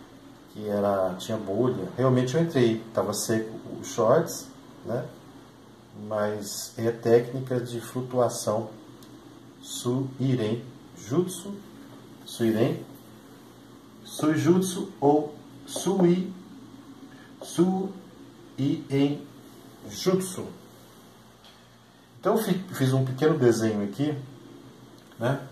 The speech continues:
Essa linha que tá aqui no meio é a água. Esse aqui é uma pessoa que ela tá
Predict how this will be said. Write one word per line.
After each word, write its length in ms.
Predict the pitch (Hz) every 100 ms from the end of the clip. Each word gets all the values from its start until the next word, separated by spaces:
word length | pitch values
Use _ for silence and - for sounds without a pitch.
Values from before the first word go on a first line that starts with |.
| - - - - - - - - - -
Essa 280 | 180 -
linha 320 | 190 156 135 117
que 100 | -
tá 160 | 113
aqui 180 | 107 -
no 140 | 117
meio 440 | 107 127 139 117 - - - - - - - - - - - - - - - -
é 160 | 110
a 100 | 117
água. 400 | 127 104 92 - - - - - - - - - - - - - - - - - - - -
Esse 240 | 107 123
aqui 180 | - 123
é 40 |
uma 140 | 131 135
pessoa 600 | 143 - - 123 131 131
que 80 |
ela 180 | 143 151
tá 420 | - 120 104 -